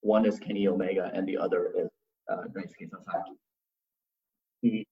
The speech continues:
Endo understands that, uh, Sasaki gave him the coat of paint.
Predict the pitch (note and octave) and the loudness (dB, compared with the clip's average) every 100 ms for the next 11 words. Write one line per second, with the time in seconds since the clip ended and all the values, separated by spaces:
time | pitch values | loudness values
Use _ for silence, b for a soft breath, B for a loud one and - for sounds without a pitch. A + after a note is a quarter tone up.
0 | A#2+ C3 B2 A2+ A#2 B2+ B2 B2 A#2+ A2+ | 0 6 8 8 4 4 2 0 0 0
1 | G2+ G2+ - G2+ F#2+ F#2 - - - F#2+ | -2 -4 -2 6 8 8 6 -10 2 8
2 | F#2 F2+ - A2 - A2+ A2 G#2+ F#2+ F#2+ | 8 8 0 0 6 6 6 0 -6 -6
3 | F#2 _ _ _ _ _ _ _ _ _ | -10 _ _ _ _ _ _ _ _ _
4 | - B2 A#2+ A#2 G#2+ G2 - - A2 - | 4 6 6 6 6 4 2 4 4 10
5 | B2 A#2+ - - A2 G2+ G2 | 12 12 6 -2 0 2 0